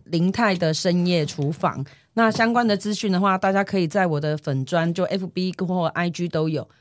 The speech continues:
就是林太做什么，可以去搜寻到我一些那个就是购书的连结。呃，那里面这一本的话，记-，就是我记录了五十五道适合深夜小酌啦，你可以快速料理的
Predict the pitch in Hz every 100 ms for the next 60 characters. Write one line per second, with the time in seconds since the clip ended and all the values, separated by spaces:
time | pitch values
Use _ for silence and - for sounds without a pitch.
0 | _ - 180 175 160 170 208 160 170 156
1 | - 135 139 131 - - 175 160 175 -
2 | 165 165 143 139 165 135 - _ _ _
3 | - 160 175 190 185 185 165 180 175 208
4 | 180 - 175 165 147 147 143 165 165 143
5 | - - _ _ _ _ _ _ _ 170
6 | 143 220 202 180 240 220 254 240 233 208
7 | 175 180 208 190 233 214 196 226 226 185
8 | 156 240 233 226 196 170 160 160 - 196
9 | 160 165 185 165 151 233 202 180 165 170
10 | - _ _ - 247 262 269 240 185 170
11 | - 175 180 190 190 170 220 202 233 202
12 | 208 196 202 160 143 143 147 127 -